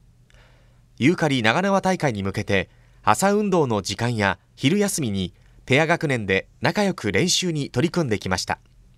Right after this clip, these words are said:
一年生にとっては初めての長縄です。なかなかうまく飛べないペアの背中に手を当てて、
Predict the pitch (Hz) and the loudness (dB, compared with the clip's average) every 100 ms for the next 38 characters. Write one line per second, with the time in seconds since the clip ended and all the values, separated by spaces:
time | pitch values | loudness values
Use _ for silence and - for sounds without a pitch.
0 | _ - - - - - _ - 127 226 | _ -20 -20 -20 -20 -20 _ -8 -2 0
1 | 226 214 190 170 175 - 143 95 - _ | 0 0 -2 -2 -4 0 2 2 -2 _
2 | - 120 208 208 131 101 - 98 117 160 | -4 -2 0 0 0 -2 -2 -2 0 0
3 | 135 104 - - - - _ _ _ - | -2 -2 -6 -8 -16 -20 _ _ _ -20
4 | - _ - - 107 175 170 170 180 165 | -20 _ -10 -4 0 0 2 0 0 -2
5 | - 104 127 123 110 _ 160 196 180 127 | -4 -2 0 0 -2 _ 0 2 0 -2
6 | 127 160 151 143 127 165 117 95 127 120 | 0 -2 -2 -4 0 2 2 -2 -4 -2
7 | 104 | -2